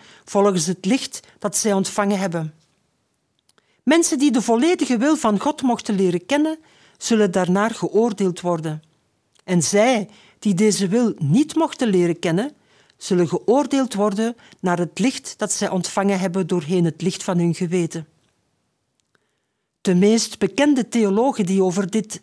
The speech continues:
onderwerp schrijven, citeren deze drie condities die net uiteengezet zijn,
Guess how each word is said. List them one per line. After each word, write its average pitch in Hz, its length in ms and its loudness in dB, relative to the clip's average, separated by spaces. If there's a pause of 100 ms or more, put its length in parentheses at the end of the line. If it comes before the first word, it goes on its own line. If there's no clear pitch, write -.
onderwerp 185 500 0
schrijven, 262 640 -2 (580)
citeren 294 720 0
deze 208 340 0
drie 214 220 -2
condities 185 640 -2
die 202 140 0
net 190 220 0
uiteengezet 190 680 -2
zijn, 156 360 -4